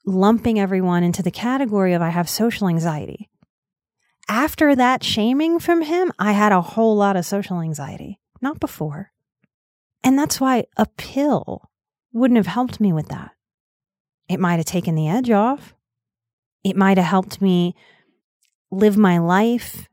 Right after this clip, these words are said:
and lower how I feel so I could operate, but it doesn't heal that old wound.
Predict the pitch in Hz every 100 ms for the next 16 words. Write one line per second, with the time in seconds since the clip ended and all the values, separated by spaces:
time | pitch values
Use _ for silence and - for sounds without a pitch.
0 | _ 190 180 170 185 190 180 190 160 151
1 | 214 240 240 - 175 165 - 196 277 196
2 | 170 165 - 208 220 240 269 294 185 240
3 | 233 208 175 165 160 - - 247 214 151
4 | - -